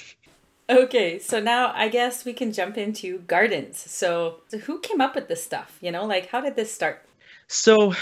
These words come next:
Speaker 2: it's really interesting, and a little bit of it depends, probably like a lot of things in history, it depends who you ask, right? Because we all have different perspectives on the origins of things or what we call, uh, the first garden or whatever, right?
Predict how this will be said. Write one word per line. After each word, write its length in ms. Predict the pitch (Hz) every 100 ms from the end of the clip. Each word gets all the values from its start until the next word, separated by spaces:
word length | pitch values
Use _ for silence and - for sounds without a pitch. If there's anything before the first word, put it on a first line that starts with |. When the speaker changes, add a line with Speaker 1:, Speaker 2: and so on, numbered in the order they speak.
| - 202
Speaker 2:
it's 200 | 190 -
really 460 | 165 180 254 302 262
interesting, 680 | - 151 131 113 117 101 -
and 80 |
a 60 | 185
little 400 | 190 294 320 330
bit 160 | 214 180
of 120 | 156
it 140 | 143
depends, 800 | 147 - - 165 151 147 131 - _ _
probably 320 | 311 285 196
like 220 | 131 117
a 20 |
lot 320 | 107 104 107 107
of 80 |
things 340 | - 92 92 87
in 60 |
history, 640 | 87 92 90 - 90 87 87 - - -
it 40 |
depends 320 | 185 - 277
who 100 | 285
you 160 | 202 120
ask, 380 | 95 - - - _
right? 240 | 127 151 -
Because 260 | 147 147
we 140 | 151 180
all 160 | 214
have 240 | 254 190 127
different 320 | 131 127 -
perspectives 640 | 107 - 98 90 90 85 -
on 400 | 92 87 82 85 -
the 160 | 117 117
origins 480 | 123 127 127 117 107
of 100 | 104
things 320 | - 101 98
or 120 | 98
what 280 | 92 120 143
we 140 | 117 117
call, 720 | - 98 92 92 95 85 - -
uh, 320 | 92 87 80
the 140 | 85
first 500 | 95 - 87 80 -
garden 480 | - 82 82 73 76 -
or 140 | 82
whatever, 320 | 78 71 73
right? 280 | 80 87 92